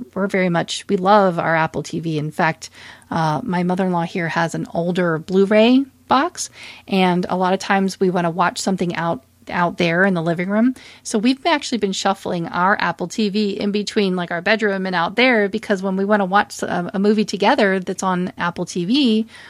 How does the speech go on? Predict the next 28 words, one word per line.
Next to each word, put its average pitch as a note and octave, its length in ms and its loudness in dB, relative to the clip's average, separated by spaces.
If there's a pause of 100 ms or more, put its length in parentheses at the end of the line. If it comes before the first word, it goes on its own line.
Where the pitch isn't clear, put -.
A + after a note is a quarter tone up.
(120)
or F3+ 80 -2
if F3+ 120 -4
it's F3+ 120 -6
on F3+ 200 -2
one F#3+ 160 2
of F3+ 140 -2
the, F3 520 0
you G3+ 80 -6
know, D#3 240 -6
like, E3 140 -8
Disney A#3 580 2
or, E3+ 460 -8 (320)
or D#3 140 -2
Hulu A#3 440 6
or F3+ 140 0
any G#3 200 2
of F#3+ 60 0
those F3+ 160 0
other F#3 380 0
networks, F#3+ 640 -2 (320)
her B3 160 -2
box A3 260 2
is F3+ 100 -8
too - 140 -6
old. G3 320 2
It A#3 80 -10
can't F#3+ 240 -4
handle E3 480 -2